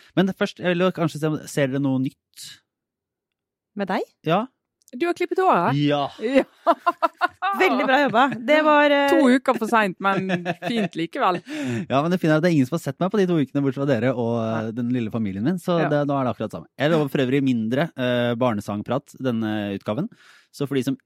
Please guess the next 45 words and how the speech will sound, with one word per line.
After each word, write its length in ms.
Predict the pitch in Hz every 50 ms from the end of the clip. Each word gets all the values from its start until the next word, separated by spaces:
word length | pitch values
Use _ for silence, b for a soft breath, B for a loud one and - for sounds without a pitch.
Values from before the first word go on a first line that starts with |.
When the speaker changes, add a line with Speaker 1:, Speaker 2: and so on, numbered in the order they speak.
| _ _ _ -
Speaker 1:
av 60 | 135
en 40 | 127
eller 100 | 123 127
annen 100 | 123 123
grunn 260 | 131 - _ - 170
ikke 340 | - _ _ _ _ - 113
er 80 | 123 123
veldig 160 | 98 98 98
interessert 320 | - 113 - 117 110 -
i 80 | 127 165
det, 80 | 220 226
så 120 | - 202 170
kan 160 | 180 165 151
de 80 | 143
puste 280 | - 135 120 - - 110
letta 200 | 104 - - 82 87
ut. 160 | - - B B B B B B B
Det 200 | B B - -
er, 180 | 127 120 117 131
eh, 180 | 135 123 120 123
det 100 | 123 147
er 60 | 156 -
sånt 120 | 110 98
vi 80 | 131 123
byr 160 | 110 104 98
på. 160 | - 95 - -
Nei, 120 | 151 196 214
men, 200 | 190 220 214 202
eh, 600 | - 143 165 175 180 180 180 180 180 180 180 180
vi 140 | 151 147 160 165
må 180 | 160 135 117 117
vel 120 | 139 165
egentlig 280 | 151 135 110 - 147 143
starte 240 | - 110 - - 113
med 200 | 110 107 110 110
litt 140 | 110 - -
koronavirus. 960 | - 120 113 107 95 92 95 95 98 95 101 98 98 101 113 143 151 - -
Speaker 3:
Ja, 120 | - 147 147
vi 80 | 175 196
må 200 | 208 214 220 208 170
vel 80 | 156
det. 160 | 165 202 202 143
Altså, 240 | 98 160 226 202 269
Speaker 2:
Ja. 120 | - 277 285
Speaker 3:
jeg 80 | -